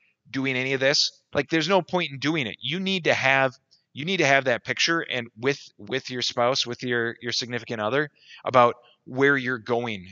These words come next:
as a team. And that is so empowering to say, "This is the journey that we're on together. We're doing this together. We're achieving this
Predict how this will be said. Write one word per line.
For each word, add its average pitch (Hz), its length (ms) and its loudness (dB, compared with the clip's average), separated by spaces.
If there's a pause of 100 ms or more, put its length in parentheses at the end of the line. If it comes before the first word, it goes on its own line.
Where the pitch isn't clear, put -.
as 110 160 -2
a 104 60 -4
team. 104 440 -8 (440)
And 120 340 -2 (120)
that 131 220 4
is 139 140 2 (120)
so 139 200 2
empowering 123 720 2
to 117 120 -4
say, 117 340 2 (320)
"This 160 260 4
is 165 140 -4
the 135 100 0
journey 131 420 0
that 117 120 -6
we're 110 180 -2
on 117 160 0
together. 110 440 0
We're 101 140 -8
doing 143 340 -6
this 131 220 -2
together. 120 520 0 (420)
We're 117 360 -2 (160)
achieving 156 480 0
this 135 200 -4